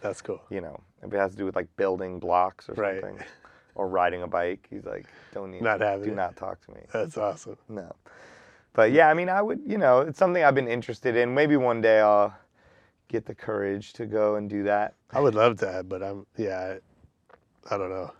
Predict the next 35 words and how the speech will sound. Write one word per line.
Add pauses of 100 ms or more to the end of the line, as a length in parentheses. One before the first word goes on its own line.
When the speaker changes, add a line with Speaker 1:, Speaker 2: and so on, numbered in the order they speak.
(1080)
Speaker 1:
I'm
not
there. (440)
Speaker 2:
No, (220)
I'd
have
to
really,
like,
work
on
it. (380)
I'm
working
on
some
other,
I, (220)
I
don't
know, (200)
other
ideas.
Speaker 1:
Yeah. (100)
Speaker 2:
I
wanna
do
something
in
that
space
of
just
creating
fun,